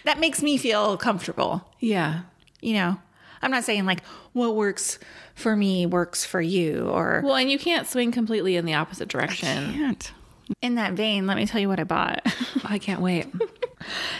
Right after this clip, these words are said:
Speaker 1: Have you ever heard of Lids by Design?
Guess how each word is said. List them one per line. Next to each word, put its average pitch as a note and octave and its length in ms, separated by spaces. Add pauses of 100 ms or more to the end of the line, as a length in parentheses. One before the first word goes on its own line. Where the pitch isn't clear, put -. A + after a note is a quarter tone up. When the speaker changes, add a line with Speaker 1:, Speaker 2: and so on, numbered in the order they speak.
Speaker 1:
Have A#3 160
you B3 120
ever B3 180
heard G#3 460
of F3+ 540
Lids G#3 600 (280)
by F3+ 280
Design? F3 600